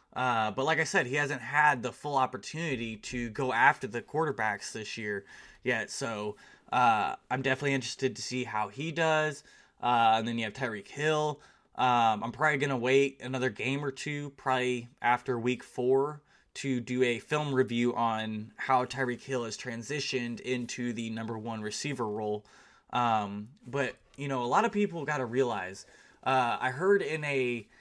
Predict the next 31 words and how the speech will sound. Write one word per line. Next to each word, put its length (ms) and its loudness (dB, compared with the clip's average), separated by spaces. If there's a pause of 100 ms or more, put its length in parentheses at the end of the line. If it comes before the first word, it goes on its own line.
(440)
uh, 400 4
quick, 340 -6 (460)
you 120 -4
know, 400 -4
YouTube 520 -4
video, 640 0 (480)
uh, 560 2 (500)
Matt 400 4
Kelly 540 -2
was 560 -8 (320)
trash-talking 800 0
Hill, 580 -2 (480)
uh, 320 6
basically 440 8
for 560 2 (440)
that 160 2
he 140 -4
was 80 0
just 260 2
a 40 4
gadget 480 4
guy, 500 8 (280)
that 440 4 (160)
he's 240 -8
not 180 6
gonna 140 4
live 180 4
up 140 4
to 80 -16
the 80 -4
hype, 440 4